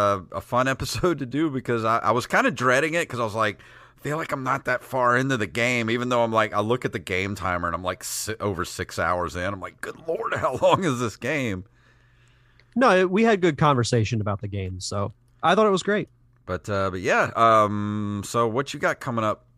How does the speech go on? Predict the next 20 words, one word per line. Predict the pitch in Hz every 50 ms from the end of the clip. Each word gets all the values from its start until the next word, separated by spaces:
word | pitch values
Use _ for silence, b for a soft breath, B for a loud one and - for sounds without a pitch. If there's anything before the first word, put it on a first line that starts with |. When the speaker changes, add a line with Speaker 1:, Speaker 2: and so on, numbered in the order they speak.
| _ -
Speaker 1:
this | 98 95 - - 107
week? | 104 85
I | 98 104
know | 120 139 147 131
we | 120 117 123 123
got | 139 147 143 -
your | 127 127
wedding | 117 117 123 127 131 127 117 113 117 117 110 - - -
in | 107 107
a | 107
few | 107 - 113 113 104
weeks, | 101 101 101 110 - - -
so | - - 98 92 90 87 90 90
Speaker 2:
In | 147 151
a | 156
few | 143 - 165 160 165
weeks, | 156 151 156 165 - - -
yes. | 147 143 143 151 151 -
So, | - - 147 143 135 135 131 135 131 131
um, | 131 131 127 127 123 120 117 120 113